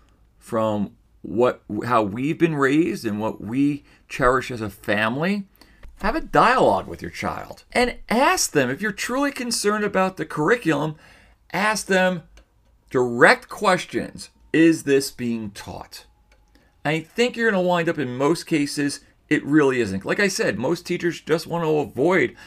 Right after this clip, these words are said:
a lot of the mess that these wars are causing from both sides. So for the parent, don't just ask your kid, "What do you have for homework?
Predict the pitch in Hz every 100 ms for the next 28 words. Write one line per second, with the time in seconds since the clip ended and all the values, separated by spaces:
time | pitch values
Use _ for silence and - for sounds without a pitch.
0 | - - _ 123 117 120 147 139 160 139
1 | 143 214 208 - 127 - 135 151 110 110
2 | 117 139 - 202 202 117 98 120 113 110
3 | 107 180 160 - - - - - - -
4 | 139 139 120 120 185 185 190 - _ _
5 | _ _ _ _ _ _ _ _ _ _
6 | _ 139 165 - 151 - 123 127 131 -
7 | 131 107 87 82 _ _ _ _ _ _
8 | _ _ _ - 104 135 139 135 135 123
9 | 110 110 107 - -